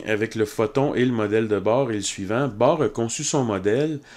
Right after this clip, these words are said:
parce qu'on avait déjà observé que l'hydrogène, quand on le chauffait, comme je vous parlais tantôt, les gaz qu'on chauffait émettaient juste certaines bandes de couleur, des bandes quantiques comme ça, des bandes discrètes.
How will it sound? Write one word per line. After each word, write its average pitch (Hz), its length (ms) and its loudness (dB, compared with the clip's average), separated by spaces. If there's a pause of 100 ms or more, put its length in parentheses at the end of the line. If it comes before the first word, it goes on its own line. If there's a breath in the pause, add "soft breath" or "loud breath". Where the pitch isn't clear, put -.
(120)
parce - 200 -4
qu'on 110 160 0
avait 117 180 4
déjà 156 240 0
observé 131 380 -2
que 120 80 0
l'hydrogène, 104 560 0
quand 104 240 -6
on 101 60 0
le 101 40 -2
chauffait, 107 460 -2
comme 110 160 -6
je 92 80 -10
vous - 40 -20
parlais 98 200 -2
tantôt, 104 340 -2
les 110 140 -2
gaz 113 340 0
qu'on 101 140 -6
chauffait 101 580 -4
émettaient 98 320 -4
juste 135 240 -6
certaines 120 360 -6
bandes 107 340 -2
de 92 80 -4
couleur, 95 340 -4
des 85 140 -6
bandes 101 240 -8
quantiques 98 500 -10
comme 90 160 -10
ça, 98 160 -10
des 92 140 -10
bandes 95 220 -8
discrètes. - 520 -12